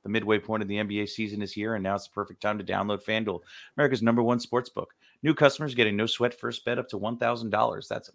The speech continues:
bonus bets back if first bet doesn't win. Just download FanDuel,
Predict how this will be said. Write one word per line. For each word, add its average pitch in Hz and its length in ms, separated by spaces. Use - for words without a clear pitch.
bonus 139 240
bets 135 200
back 123 400
if - 120
first - 320
bet 131 180
doesn't 120 240
win. 107 220
Just 95 200
download 151 440
FanDuel, 131 500